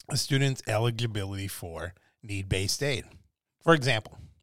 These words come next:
if it costs fifty thousand dollars as a cost of attendance for a school year,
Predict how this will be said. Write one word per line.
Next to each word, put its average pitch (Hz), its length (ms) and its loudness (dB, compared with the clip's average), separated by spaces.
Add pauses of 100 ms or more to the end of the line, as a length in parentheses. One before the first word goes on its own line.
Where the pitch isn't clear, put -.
(880)
if 147 140 4
it 147 80 2
costs 120 360 2
fifty 147 280 2
thousand 127 400 6
dollars 104 340 2
as 101 160 -8
a 101 60 -10
cost 117 520 0
of 113 120 -4
attendance 107 440 -2
for 95 160 -6
a 90 60 -4
school 107 260 -4
year, 87 280 -4